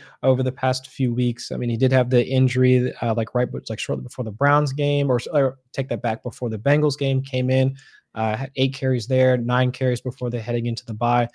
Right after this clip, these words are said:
And of course, since he also works within the passing game, if you're in a P P R, half point P P R format, like, we'll take as many targets or touches, like, from a, on a team that we think is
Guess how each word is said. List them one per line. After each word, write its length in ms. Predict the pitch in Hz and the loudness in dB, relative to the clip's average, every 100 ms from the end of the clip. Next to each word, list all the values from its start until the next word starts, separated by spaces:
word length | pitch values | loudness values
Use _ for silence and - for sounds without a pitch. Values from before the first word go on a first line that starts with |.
| - - - | -12 -12 -4
And 60 | |
of 60 | 135 | -2
course, 220 | - 135 | -2 -2
since 200 | 135 131 | -4 -8
he 100 | 123 - | -8 -4
also 320 | 123 131 147 | -2 -2 -2
works 320 | 131 131 131 | -2 -2 -4
within 140 | - 127 | -8 -8
the 80 | 104 | -8
passing 440 | - 117 - 143 | -4 -4 -4 -2
game, 260 | 143 156 143 - - _ _ | 0 0 -2 -8 -20 _ _
if 140 | _ | _
you're 100 | 139 | -2
in 60 | 147 | 0
a 40 | |
P 180 | 139 156 | 0 0
P 200 | 143 147 | 2 4
R, 180 | 143 139 | 6 4
half 380 | 131 143 139 - | 2 0 -2 -4
point 180 | 143 135 | -8 -6
P 140 | 139 | -6
P 120 | 135 143 | -4 0
R 120 | 135 | 0
format, 540 | - 139 139 135 131 135 - - | 0 0 2 4 2 0 -14 -10
like, 120 | 123 | -4
we'll 140 | 131 123 | -2 -2
take 380 | - 131 120 - | 0 -2 -2 -2
as 280 | 127 113 | -2 -2
many 320 | 123 123 120 113 | 0 2 2 0
targets 600 | - 127 127 120 113 208 | -2 2 2 2 -4 -4
or 260 | 127 113 - | -4 -4 -6
touches, 580 | - 135 135 131 117 - | -2 -2 0 0 -2 -4
like, 140 | 123 | -8
from 340 | - 127 123 123 | -6 -2 0 -2
a, 260 | 127 120 117 - - | -2 -4 -4 -10 -12
on 200 | 123 123 | -4 -2
a 60 | 120 - | -2 -6
team 360 | - 147 147 135 | -6 0 2 4
that 120 | 117 | 2
we 120 | 120 | 0
think 280 | - 123 120 | -2 -4 -2
is 160 | 113 | -6